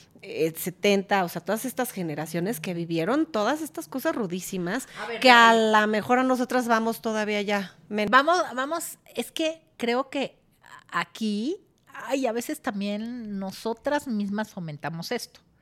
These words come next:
Speaker 2: Tú que tienes una niña,
Speaker 1: Sí.
Speaker 2: ¿estás esperando que a ella le paguen la cuenta?
Speaker 1: No, no,
Speaker 2: Nunca.
Speaker 1: no, no,
Speaker 2: Ni
Speaker 1: no,
Speaker 2: que le
Speaker 1: no.
Speaker 2: abran la puerta.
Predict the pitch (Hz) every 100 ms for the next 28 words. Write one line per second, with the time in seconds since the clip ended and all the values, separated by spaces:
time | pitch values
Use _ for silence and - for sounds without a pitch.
0 | - - _ - 269 302 269 254 254 -
1 | 294 208 208 208 214 202 190 349 - _
2 | _ _ _ _ _ _ _ _ _ _
3 | 170 _ _ _ _ 196 202 240 277 294
4 | 240 196 190 202 202 196 196 190 156 -
5 | 175 190 214 170 - 160 156 190 320 _
6 | _ - - - - 190 196 185 208 165
7 | - _ - - - _ 196 214 233 247
8 | 277 381 - - - - - - - 208
9 | 220 220 214 175 151 151 170 160 160 262
10 | 214 226 226 247 262 254 208 196 -